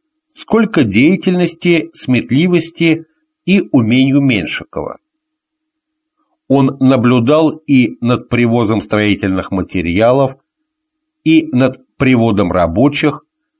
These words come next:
отправляемых беспрестанно со всех краёв России, и над доставкой провианта для их содержания. Царь, оставивший Меншикова строить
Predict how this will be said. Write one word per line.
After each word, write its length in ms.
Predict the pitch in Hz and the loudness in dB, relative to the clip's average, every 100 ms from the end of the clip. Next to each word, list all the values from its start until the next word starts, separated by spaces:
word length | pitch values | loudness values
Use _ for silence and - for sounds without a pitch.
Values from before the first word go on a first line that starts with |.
| _ - | _ -4
отправляемых 920 | 127 127 131 123 123 120 117 117 - _ - | -4 -2 0 2 2 2 2 0 -4 _ -8
беспрестанно 1040 | 113 123 - 123 113 - 143 135 120 - _ - | -4 -4 0 0 0 0 0 2 -2 -4 _ -8
со 180 | 127 | -2
всех 300 | 120 - 110 | -2 -2 -6
краёв 440 | - 113 117 110 113 | -2 0 2 0 0
России, 640 | 120 127 - 95 65 - _ _ _ _ _ _ _ _ _ _ | -2 -2 -4 -6 -8 -10 _ _ _ _ _ _ _ _ _ _
и 120 | 170 | -2
над 240 | 170 156 107 | 0 0 0
доставкой 640 | 123 - - 123 - 113 | 0 -2 0 -2 0 -4
провианта 680 | - 101 90 92 107 117 117 | -2 -4 0 0 0 -2 -4
для 180 | 95 92 | -2 0
их 160 | 92 | -2
содержания. 840 | - 110 117 104 82 58 - - - _ _ _ _ _ _ _ _ _ _ _ _ _ _ _ _ | -4 -4 -2 -4 -4 -6 -8 -16 -20 _ _ _ _ _ _ _ _ _ _ _ _ _ _ _ _
Царь, 380 | - 202 233 226 - _ _ _ _ - | -4 0 0 -2 -10 _ _ _ _ -4
оставивший 800 | 113 117 - 113 104 92 - | -4 -2 0 0 0 -2 -4
Меншикова 680 | 104 107 92 - 92 95 92 | -2 -2 -2 -6 -8 -6 -6
строить 520 | - - 107 92 87 | -4 -2 0 0 -2